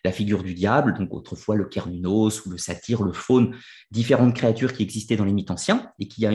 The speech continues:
ont été transformées en une figure diabolique progressivement au cours de la période médiévale. Et puis on parlera également de certaines créatures du folklore, euh,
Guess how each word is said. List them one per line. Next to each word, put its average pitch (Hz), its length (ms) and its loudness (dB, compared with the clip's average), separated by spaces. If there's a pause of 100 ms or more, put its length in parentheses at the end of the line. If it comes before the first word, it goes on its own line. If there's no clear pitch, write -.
(140)
ont 113 100 2
été 107 160 -2
transformées 117 440 0
en 107 120 2
une 110 120 4
figure 110 400 -2 (140)
diabolique 120 560 0 (100)
progressivement 107 580 -2
au 113 40 2
cours 107 140 -6
de 95 60 -4
la 90 60 -4
période 92 200 -8
médiévale. 120 400 -4 (840)
Et 127 120 4
puis 190 100 2
on 151 80 6
parlera 101 400 0
également 113 340 2
de 131 80 2
certaines 113 440 -2
créatures 117 340 -6
du 113 100 -6
folklore, 110 500 2
euh, 90 80 0